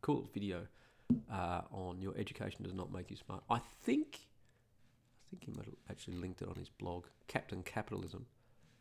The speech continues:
Uh, did he? 'Cause that's why I might have just seen it. Yes, he has. Uh, so go over and check that out. It's a, uh, good video. It's only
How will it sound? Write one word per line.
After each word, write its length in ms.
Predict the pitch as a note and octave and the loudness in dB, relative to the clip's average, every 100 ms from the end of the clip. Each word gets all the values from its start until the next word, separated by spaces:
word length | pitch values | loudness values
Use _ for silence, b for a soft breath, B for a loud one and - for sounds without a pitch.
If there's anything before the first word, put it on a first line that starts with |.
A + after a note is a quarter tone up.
| b - - | b -20 -10
Uh, 40 | F#2+ F#2 G2 F#2+ F#2+ G2 | -6 -4 -4 -6 -8 -4
did 100 | - | -2
he? 120 | A#3+ - - - - - - | -4 -6 -16 -20 -20 -20 -20
'Cause 120 | - B2 | -8 -6
that's 200 | - - | -6 -4
why 100 | - | -6
I 180 | G2 F#2+ | -6 -8
might 80 | |
have 100 | F#2 | -8
just 260 | - G2 - | -8 -8 -6
seen 180 | F#2 F#2 | -4 -6
it. 80 | F#2+ | 2
Yes, 280 | A#2 G2 - | 8 8 6
he 140 | - | -2
has. 320 | F2 F2 - - b b b b b - | -2 -2 -6 -12 b b b b b 6
Uh, 720 | G#2 G#2 G2+ G2 G2+ G2+ F#2+ | 10 12 12 12 12 12 10
so 180 | - C3 | 6 4
go 160 | A#2 C#3+ | 10 12
over 160 | C#3 | 12
and 80 | A#2 | 8
check 240 | - A2 - | 4 2 4
that 120 | F#2+ | 4
out. 120 | F2+ | 4
It's 180 | F#2 - | 2 0
a, 240 | F#2 F#2 | 2 2
uh, 80 | E2+ - | 0 -2
good 160 | - G#2+ | -2 0
video. 200 | F#2 F2+ | 4 2
It's 120 | F#2 | 2
only 200 | G#2 - | 0 0